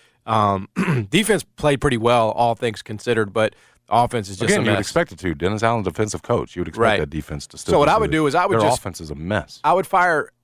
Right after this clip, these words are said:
Speaker 1: Dennis Allen. I would just reunite Carr with his boy Gruden. I would just get him back on the sidelines there and just let him, uh, do it all over again.
Speaker 2: Is that who he's helping?
Speaker 1: Yeah.
Speaker 2: That's right.
Speaker 1: Yeah.
Speaker 2: That's right.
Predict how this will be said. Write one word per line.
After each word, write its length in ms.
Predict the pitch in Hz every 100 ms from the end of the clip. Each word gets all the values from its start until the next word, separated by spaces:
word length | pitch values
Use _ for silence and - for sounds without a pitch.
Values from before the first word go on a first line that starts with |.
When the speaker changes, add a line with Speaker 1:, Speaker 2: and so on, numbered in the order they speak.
| 147
Speaker 1:
Dennis 220 | 151 123
Allen. 300 | 131 123 120
I 100 | 143
would 100 | 135
just 120 | 117
reunite 440 | 123 131 123 117 90
Carr 240 | 127 123
with 100 | 117
his 100 | 107
boy 220 | 117 113
Gruden. 360 | 104 120 117 101
I 100 | 107
would 80 | 107
just 120 | 101
get 140 | 117
him 160 | 117 110
back 240 | 104 104
on 100 | 107
the 40 | 95
sidelines 560 | 120 104 101 98 95
there 140 | 98 104
and 100 | 92
just 100 | 101
let 200 | 104 101
him, 260 | 110 98 95
uh, 320 | 90 87 92 -
do 120 | 107 104
it 60 |
all 180 | 95 95
over 200 | 98 95
again. 280 | 92 95 95
Speaker 2:
Is 80 | 107
that 140 | 170
who 120 | 208 208
he's 200 | 180 -
helping? 340 | 160 - 196 _ _ _
Speaker 1:
Yeah. 320 | 135 185 101 - _ _ _ _ _ -
Speaker 2:
That's 160 | -
right. 200 | 175 123 -
Speaker 1:
Yeah. 260 | 120 135 104
Speaker 2:
That's 160 | 131 147
right. 200 | 117